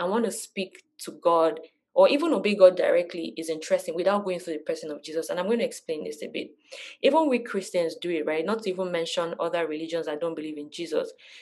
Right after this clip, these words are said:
You can actually, listen to this, you can actually get access to God without Jesus.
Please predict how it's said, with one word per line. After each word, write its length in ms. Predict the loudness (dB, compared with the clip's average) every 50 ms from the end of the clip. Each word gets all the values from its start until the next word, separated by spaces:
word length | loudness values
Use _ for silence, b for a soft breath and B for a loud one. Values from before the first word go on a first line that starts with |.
| B B
You 100 | -6 -4
can 240 | 0 0 0 -2 -4 -8 -4 2
actually, 540 | 2 2 2 0 -2 0 2 2 2 2 0
listen 240 | 0 -2 -2 -2 -4
to 100 | -4 -6
this, 200 | -6 -8 -8 -8
you 60 | -8
can 240 | -6 -4 -6 -6 -6 -8
actually 380 | -10 -8 -6 -4 -4 -4 -4
get 220 | -2 0 0 0 0
access 420 | -2 -6 -6 -8 -10 -12 -10 -10 -10
to 100 | -12 -12 -8
God 240 | -6 -6 -6 -6 -8 -10 -10
without 340 | -6 -2 -2 -2 -2 -2
Jesus. 480 | -6 -12 -12 -10 -10 -10 -10 -12 -18 _